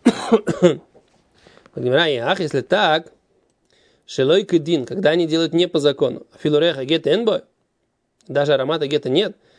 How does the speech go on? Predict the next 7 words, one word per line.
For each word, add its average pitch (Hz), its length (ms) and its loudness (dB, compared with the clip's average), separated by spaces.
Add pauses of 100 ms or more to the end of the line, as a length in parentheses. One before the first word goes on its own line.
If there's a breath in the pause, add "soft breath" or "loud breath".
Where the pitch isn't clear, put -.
(300 soft breath)
венехавы 147 800 0
шелой 165 340 0
кедин, 139 500 -2 (1700)
к - 100 -6
Исраэль, 160 720 0 (1000)
чтобы 127 280 -4
было, 165 540 2